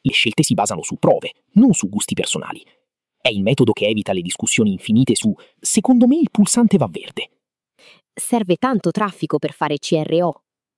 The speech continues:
Speaker 1: Per i test statistici sì, serve un minimo di volume. Ma anche con poco traffico si fanno enormi miglioramenti sistemando gli errori evidenti. Pagine lente, moduli lunghi, messaggi confusi.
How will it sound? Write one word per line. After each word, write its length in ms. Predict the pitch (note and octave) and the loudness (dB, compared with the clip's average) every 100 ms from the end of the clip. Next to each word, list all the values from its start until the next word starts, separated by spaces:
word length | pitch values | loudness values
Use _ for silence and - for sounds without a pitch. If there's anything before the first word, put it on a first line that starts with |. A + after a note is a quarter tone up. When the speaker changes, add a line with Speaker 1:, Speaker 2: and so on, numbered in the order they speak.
| _ _ | _ _
Speaker 1:
Per 140 | G3 | 2
i 60 | G3 | 4
test 240 | C4 C4+ | 2 0
statistici 540 | D#3 - A3+ - - A2 | -2 0 -2 -4 -6 -8
sì, 160 | - - _ | -8 -14 _
serve 300 | - A#2 G2+ | -6 -4 0
un 100 | G2+ | 2
minimo 280 | G#2+ B2+ G#2 | 4 4 2
di 100 | F#2+ | -2
volume. 320 | G2 F#2 - - _ _ _ _ | -6 -8 -12 -20 _ _ _ _
Ma 140 | F#3 | 2
anche 240 | G3 C4+ - | 4 0 0
con 140 | A2 | 0
poco 220 | - C#3+ | 0 -2
traffico 520 | B2 - - A2 A2 - | -4 -6 -6 -4 -4 -4
si 160 | - | -4
fanno 260 | G3+ F#3+ C3 | 0 2 4
enormi 380 | B2+ E3+ A3+ E3+ | 6 4 6 4
miglioramenti 580 | B2 A2+ A2+ C#3+ G#3 C#3+ | 4 2 4 4 4 2
sistemando 520 | - - C3 C3+ C3 | -6 0 2 4 2
gli 100 | A2 | 2
errori 300 | G#2+ A#2+ G#2+ | 2 2 2
evidenti. 440 | F#2 - - - - _ _ _ | -2 -8 -14 -20 -20 _ _ _
Pagine 320 | B2 G#2 G2 | -2 -2 -2
lente, 440 | G2+ C#3+ A2+ G2 - | 0 0 -2 -8 -4
moduli 360 | A#2 A2+ G#2 F#2 | 0 2 0 -2
lunghi, 420 | G2 A#2 G2 - _ | -2 -2 -2 -8 _
messaggi 400 | C#3 - A2 G3+ | -2 0 -2 -2
confusi. 500 | G3 E3+ A2+ G2+ | -6 -6 -6 -6